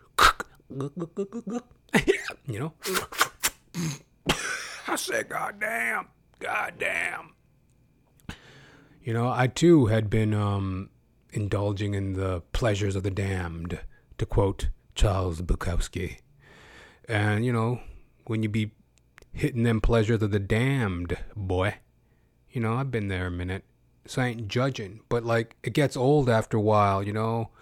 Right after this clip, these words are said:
<gasps> "Got a dollar? Got a dollar? Fuck you, fuck you, buddy." The Walking Dead, these drug addicts and mental patients just roaming the neighborhood. The thrill was gone.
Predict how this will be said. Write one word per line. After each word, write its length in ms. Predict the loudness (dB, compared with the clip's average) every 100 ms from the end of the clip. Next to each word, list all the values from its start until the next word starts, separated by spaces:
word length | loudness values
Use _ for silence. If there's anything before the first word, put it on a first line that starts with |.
| -16
<gasps> 240 | -10 -10 -2 -2 -2 -6 -12 -12 -4 0 2 2 -2 -4
"Got 220 | 4 6 8
a 40 |
dollar? 440 | 8 8 8 6 4 -8 2
Got 220 | 4 6
a 20 |
dollar? 460 | 6 4 4 4 0 -8 -2
Fuck 220 | 0 0
you, 200 | -4 -4
fuck 300 | -2 -6 -4
you, 100 | -2
buddy." 180 | 0 -2 -2 -2 -2 -2 -4 0 0 0 -2 -2 -4 -4 -12 -14 -16 -18 _ _ _
The 80 | -6
Walking 580 | -2 0 0 -4 -6 -4
Dead, 360 | 0 2 2 -4
these 220 | -8 -8
drug 400 | -10 -8 -6 -4
addicts 400 | -4 -6 -8 -10
and 140 | -8
mental 300 | -8 -6 -8
patients 520 | -4 -4 -4 -6 -8
just 180 | -8 -12 -8
roaming 420 | -2 0 0 -2
the 60 | -4
neighborhood. 560 | -4 -4 -2 0 -2 -6 _ _ _ -14
The 80 | -12
thrill 320 | -6 -2 -2
was 140 | -2 -6
gone. 460 | -4 -4 -4 -10